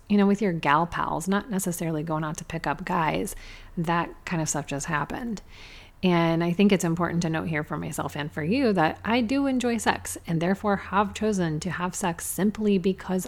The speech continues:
I wanted to, because I was looking for pleasure, even if it was short term. That primal consensual pleasure, not necessarily the searching for something missing that I would say was my typical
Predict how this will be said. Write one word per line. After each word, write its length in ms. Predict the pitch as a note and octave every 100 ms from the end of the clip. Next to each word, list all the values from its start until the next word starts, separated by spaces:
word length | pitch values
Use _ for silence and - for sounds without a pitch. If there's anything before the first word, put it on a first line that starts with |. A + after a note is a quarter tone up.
| -
I 140 | F#3
wanted 640 | E3 D#3+ E3+ E3+ D#3+ D3+
to, 280 | - C#3+ B3+ - - - -
because 220 | D#3+ D#3
I 140 | F3 F#3
was 180 | G#3
looking 640 | A3 G#3+ A#3+ A#3 F#3+ F3 - - -
for 120 | F3+
pleasure, 480 | - D3+ D3+ D3+ D3+ - - _
even 280 | F3+ D#3+ E3
if 120 | E3+
it 120 | G3
was 120 | G#3 G3
short 400 | - G#3+ - -
term. 380 | F3+ D3+ F#3+ - - - -
That 220 | - D#3+ - - -
primal 720 | - - F3+ G3 G#3+ A3 A3+
consensual 960 | - - G3 - E3+ F#3+ E3+ E3+ D#3+ D#3+ - _
pleasure, 560 | - F3+ D#3 D3 D3+ - - - -
not 320 | G3 A#3 C#4
necessarily 580 | B3+ B3 A#3 G3+ F#3+ F3+
the 140 | F3
searching 400 | F3 F3 E3+ F3+
for 160 | E3+ E3+
something 420 | D#3+ D#3+ D#3+ E3
missing 540 | G#3 C4 B3 A3+ A3+ G#3+ - - - -
that 140 | G#3 G#3+
I 120 | G3+
would 140 | F#3+
say 180 | F#3 E3
was 440 | E3 E3 D#3+ E3 -
my 180 | E3 D3+
typical 560 | F3+ D#3+ D3+ E3 D#3+